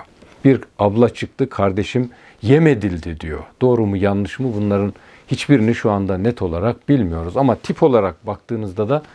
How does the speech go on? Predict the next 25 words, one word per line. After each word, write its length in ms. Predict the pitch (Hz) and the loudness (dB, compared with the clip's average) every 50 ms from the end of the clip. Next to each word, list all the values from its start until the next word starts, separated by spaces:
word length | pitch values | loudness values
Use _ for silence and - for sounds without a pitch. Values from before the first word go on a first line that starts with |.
| - - - _ | -20 -20 -20 _
Somaliliye 800 | - - 131 123 135 143 139 120 110 98 95 104 117 143 139 123 | -6 -2 0 2 4 4 2 2 -2 -4 -2 -2 -2 0 0 0
daha 200 | 110 107 135 139 | 0 -2 -2 -2
fazla 520 | - 123 104 90 82 80 80 80 73 71 | -2 -2 -2 -2 -2 -6 -10 -10 -10 -10
benziyor. 460 | 78 76 76 80 78 73 76 76 80 - - _ - - - - - | -12 -12 -12 -12 -14 -14 -14 -16 -16 -18 -20 _ -20 -20 -20 -2 2
Yani 360 | 160 185 196 165 110 82 76 - _ _ _ _ - | 4 4 4 2 0 -2 -4 -6 _ _ _ _ 0
ülkesi, 460 | 202 214 208 - - 185 - - 151 | 2 2 2 4 2 2 2 2 0
yeri 300 | 131 135 170 202 196 175 | 2 4 4 4 4 0
filan 340 | - - 139 143 139 127 - | -2 -4 -4 -4 -4 -4 -6
önemli 520 | 110 117 113 113 110 107 104 98 101 87 | -8 -6 -6 -4 -4 -6 -6 -8 -8 -8
değil. 260 | 95 90 80 76 73 - _ _ _ _ _ _ _ | -8 -10 -10 -10 -14 -16 _ _ _ _ _ _ _
Bilinen 460 | 165 170 160 151 135 123 113 107 104 | -2 0 2 4 4 4 2 0 -2
bir 60 | 95 90 | -6 -6
şey 260 | - - 104 101 101 | -4 -2 0 0 2
var. 260 | 107 123 139 139 - _ _ _ _ _ _ - | 2 0 0 -2 -6 _ _ _ _ _ _ -14
Bu 80 | 143 | -12
kızcağız 560 | - - 139 123 110 107 104 95 95 92 80 85 | -4 -2 -2 -2 2 2 4 4 4 2 -2 -6
Müslüman 560 | 90 87 - - 98 95 98 98 110 117 107 | -10 -10 -10 -8 -8 -4 -4 -2 -2 0 0
bir 260 | 117 113 - 107 107 | 0 0 -2 -4 -4
ailede 440 | 107 110 110 107 110 101 113 110 104 | -4 -2 0 0 0 0 0 -2 0
doğdu. 420 | - 110 110 110 104 117 123 139 - - - - - - - - - - | 0 0 0 2 2 0 0 0 -2 -10 -20 -20 -20 -20 -20 -16 -8 -6
Müslüman 560 | 98 - - - 113 110 110 123 123 120 - | -6 -6 -2 0 2 2 2 2 0 0 0
olarak 500 | 110 107 98 98 92 92 92 85 - - | 0 0 0 0 0 0 -2 -4 -6 -8
yetişti 720 | 90 92 101 98 - 113 104 - - - 127 127 139 139 - _ _ _ _ _ - | -4 -4 -4 -4 -4 -6 -6 -6 -2 0 2 2 2 0 -2 _ _ _ _ _ -2
ve 80 | 101 98 | 0 0
şimdi 400 | - - 107 98 98 110 123 | 0 0 -2 0 2 2 2